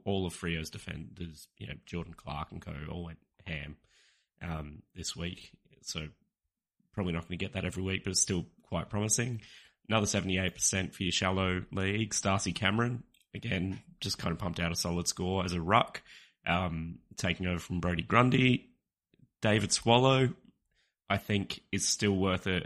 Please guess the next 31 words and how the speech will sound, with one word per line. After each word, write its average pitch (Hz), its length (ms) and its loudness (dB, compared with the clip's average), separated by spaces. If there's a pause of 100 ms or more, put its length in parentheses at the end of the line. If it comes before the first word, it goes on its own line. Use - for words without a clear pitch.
a 92 40 -2
shout, 98 400 4
just - 160 -2
given 92 160 -2
he's 92 120 -2
got - 120 -2
the - 80 -4
dual 92 220 -2
position 98 560 0 (580)
in 92 260 0
A 90 160 6
F 90 140 0
L 92 80 0
Fantasy 92 380 0
and 80 100 -2
Supercoach. 120 720 4
He'll 104 120 4
probably 107 680 2
get 110 200 4
it 123 260 0
in 98 220 0
Ultimate - 440 -2
Footy. 98 360 -2 (280)
Uh, 92 160 -2
he 90 100 0
doesn't 95 240 -8
have 92 160 -6
it 80 60 -6
at - 80 -10
the 85 60 -12
minute, 80 260 -8